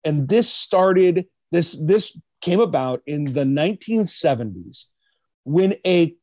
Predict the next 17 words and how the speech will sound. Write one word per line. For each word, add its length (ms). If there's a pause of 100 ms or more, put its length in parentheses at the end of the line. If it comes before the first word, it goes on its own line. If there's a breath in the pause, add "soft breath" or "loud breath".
(140)
coke 520
smuggler 880 (1300)
tried 680
to 260
deduct 1040 (240)
his 380
speedboat 1080 (120)
from 200
his 340
taxes 960
as 240
a 240 (180)
business 500
expense. 760 (920 loud breath)
Well, 220
once 220
they, 240